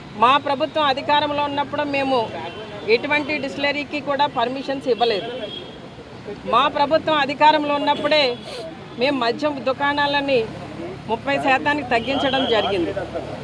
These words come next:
మా ప్రభుత్వం అధికారంలో ఉన్నప్పుడే బెల్ట్ షాపులన్నింటినీ కూడా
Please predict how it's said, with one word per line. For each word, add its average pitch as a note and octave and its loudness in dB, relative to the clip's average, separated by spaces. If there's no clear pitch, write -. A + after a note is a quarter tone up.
మా B3+ 8
ప్రభుత్వం D4 0
అధికారంలో D4+ 2
ఉన్నప్పుడే C#4+ 2
బెల్ట్ C4 4
షాపులన్నింటినీ C#4+ 2
కూడా C#4 6